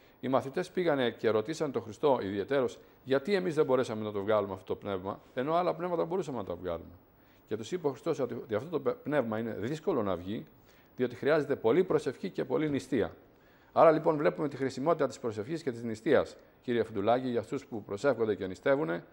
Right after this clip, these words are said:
τι δύναμη έχει η προσευχή και η νηστεία, τόσο ώστε δεν μπορεί να πλησιάσει κανένα δαιμόνιο. Η προσευχή και η νηστεία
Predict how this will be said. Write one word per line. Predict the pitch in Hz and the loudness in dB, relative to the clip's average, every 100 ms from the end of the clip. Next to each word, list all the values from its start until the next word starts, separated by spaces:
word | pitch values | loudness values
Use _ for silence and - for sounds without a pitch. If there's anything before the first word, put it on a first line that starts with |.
| _ _ _ - | _ _ _ -4
τι | 165 | 0
δύναμη | 175 160 139 127 | 2 2 2 4
έχει | 123 139 - | 4 4 -2
η | 143 | -2
προσευχή | 117 110 151 | -2 -2 -6
και | 139 | -6
η | 107 | -8
νηστεία, | 104 156 | -2 -2
τόσο | 143 131 | -2 -6
ώστε | 143 147 | -4 -4
δεν | 143 | 0
μπορεί | 147 | 2
να | 131 | 2
πλησιάσει | 113 - 143 135 | -2 -2 -2 -2
κανένα | 131 120 160 147 110 | -2 -2 0 0 0
δαιμόνιο. | 101 101 90 82 - _ _ _ _ _ _ - | 0 -2 -4 -8 -14 _ _ _ _ _ _ -4
Η | |
προσευχή | 107 104 104 175 | -2 0 -2 -4
και | 156 139 | 0 2
η | 120 | 2
νηστεία | 110 - 170 185 185 | -2 -2 2 2 2